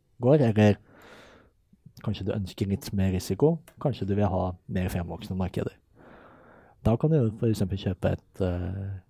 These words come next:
indeksfond mot, eh, utviklede markeder, og så kan du kjøpe deg et indeksfond mot fremvoksende markeder, og vekte de slik du synes risikoprofilen din passer. Det kan være lurt. Så det er mange ulike indekser der ute som man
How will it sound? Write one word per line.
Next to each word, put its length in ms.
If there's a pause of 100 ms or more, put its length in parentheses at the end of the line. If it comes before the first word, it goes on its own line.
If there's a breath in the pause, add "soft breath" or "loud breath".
(100)
indeksfond 560 (360)
mot, 380
eh, 520
utviklede 440
markeder, 440
og 80
så 120
kan 120
du 60
kjøpe 320
deg 480
et 120
indeksfond 420
mot 320
fremvoksende 520
markeder, 460
og 140
vekte 360
de 240 (460 soft breath)
slik 400 (240)
du 180
synes 360
risikoprofilen 800
din 280 (260)
passer. 340 (1400)
Det 100
kan 120
være 80
lurt. 180 (360 loud breath)
Så 120
det 40
er 100
mange 300
ulike 500 (240)
indekser 480
der 200
ute 240
som 120
man 140